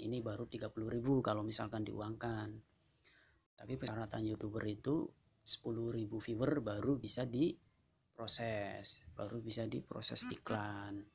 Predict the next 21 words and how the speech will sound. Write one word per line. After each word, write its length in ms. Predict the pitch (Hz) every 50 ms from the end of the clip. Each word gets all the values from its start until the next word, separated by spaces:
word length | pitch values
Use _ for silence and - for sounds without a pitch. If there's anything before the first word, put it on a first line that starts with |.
| _ _
gitu. 320 | - 110 - - - - - - - - - - - - - - - - - - - _ _ _ _ _ _ _ - - _ _ _ - - - - - - - - - - - _ _ _ _ _ _ _ _ _ _ _ _ _ _ _ _ 117
Jadi 160 | 110 120 139
teman-teman 400 | - - 123 123 120 123 131 139 - -
bisa 240 | 127 113 - 107
melihat 400 | 107 110 110 107 110 110 117 -
langsung, 560 | 113 110 107 107 - - 123 131 147 156 160 156
tinggal 320 | - 120 113 110 113 107
download 320 | 110 113 110 110 117 113
di 80 | - 110
Play 160 | - 110 110
Store 320 | 110 - - 123 147 151 151
Subscriber 880 | - - - 117 - - - - - 120 113 113 113 - 120 120 110 - -
Pro 320 | - 127 127 135 135 135 - -
for 320 | - - - 135 139 139
YouTube. 560 | 131 127 120 123 131 123 120 - 135 120 104 - - - - - - - _ - - - - - - -
Nanti 240 | - 110 110 - -
tinggal 240 | - 113 113 104
diketik 400 | 101 107 - - - - - -
di 160 | - - - -
sini 400 | - - 104 104 110 117 - -
pencarian 640 | - 113 110 - 113 113 110 110 107 113 123 160